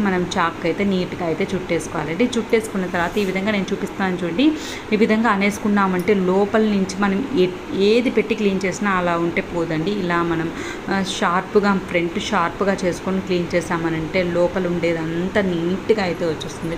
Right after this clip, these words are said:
చాలా నీట్‌గా అయితే క్లీన్ అవుతుందండి. తర్వాత వచ్చేసరికి ఏదో ఒక క్లాత్ పెట్టో లేకుంటే ఇలాంటి స్పాంజ్ వైప్స్ ఉంటాయి కదండి, ఇలా పెట్టి క్లీన్ చేశారనంటే చాలా నీట్‌గా అయితే క్లీన్ అవుతుందండి. ఫస్ట్‌లో ఎలా ఉంది, ఇప్పుడు ఎలా ఉంది అనేది చూస్తే మీకే అర్థమవుతుందండి ఎంత నీట్‌గా క్లీన్ అయిందో. ఇప్పుడు వచ్చేసరికి నెక్స్ట్ స్టెప్లోకి వెళ్దామండి.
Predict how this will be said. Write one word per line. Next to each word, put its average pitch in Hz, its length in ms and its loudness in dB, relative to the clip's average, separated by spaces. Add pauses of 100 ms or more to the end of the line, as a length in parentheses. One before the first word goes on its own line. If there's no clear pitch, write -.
(160)
చాలా 190 380 0
నీట్‌గా 202 340 -2
అయితే 175 160 -6
క్లీన్ 170 220 -2
అవుతుందండి. 165 400 -2 (500)
తర్వాత 220 280 2
వచ్చేసరికి 208 360 0 (100)
ఏదో 190 160 2
ఒక 202 80 -4 (100)
క్లాత్ 170 380 0
పెట్టో 170 300 0
లేకుంటే 170 480 -2
ఇలాంటి 170 340 -2
స్పాంజ్ 165 380 0
వైప్స్ 165 240 0
ఉంటాయి 170 300 -2
కదండి, 165 360 -2
ఇలా 185 140 0
పెట్టి 165 300 -4
క్లీన్ 170 320 -2
చేశారనంటే 160 760 0 (560)
చాలా 208 320 2
నీట్‌గా 202 380 2
అయితే 180 200 0
క్లీన్ 180 240 0
అవుతుందండి. 170 520 0
ఫస్ట్‌లో 214 380 2 (100)
ఎలా 185 140 0 (100)
ఉంది, 175 200 0
ఇప్పుడు 185 180 0
ఎలా 175 280 0
ఉంది 165 200 -2
అనేది 156 260 -2
చూస్తే 185 200 -4
మీకే 180 340 0
అర్థమవుతుందండి 156 720 -2
ఎంత 160 240 -4
నీట్‌గా 156 320 -4
క్లీన్ 151 200 -4
అయిందో. 160 260 -2
ఇప్పుడు 175 160 -4
వచ్చేసరికి - 360 -8
నెక్స్ట్ - 180 -8
స్టెప్లోకి 160 300 -6
వెళ్దామండి. 156 380 -2